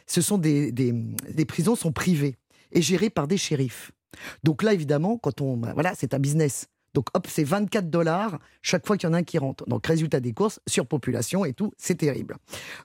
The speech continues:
Euh, il y a d'ailleurs le, le pénitencier d'Angola, qu'on connaît, nous, dans un film que, que Paul connaît bien, qu'on se, on se l'est remémoré tous les deux, avec une scène mythique entre Susan Sarandon et Sean Penn,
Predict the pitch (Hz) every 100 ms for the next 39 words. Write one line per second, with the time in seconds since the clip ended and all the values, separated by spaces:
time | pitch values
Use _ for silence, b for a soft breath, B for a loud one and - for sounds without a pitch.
0 | - 156 143 135 160 170 175 220 190 156
1 | 151 180 170 - 165 175 170 226 247 233
2 | 214 - _ _ _ _ - 160 - 185
3 | 185 170 180 180 151 143 151 - 180 156
4 | 139 117 b b - 147 135 160 139 190
5 | 175 165 151 147 175 247 220 151 143 139
6 | - 170 147 165 165 160 214 226 196 190
7 | 190 170 165 208 226 b b - 165 175
8 | 185 151 180 185 202 233 175 160 156 -
9 | 175 180 - 139 160 160 160 160 175 -
10 | 143 127 165 214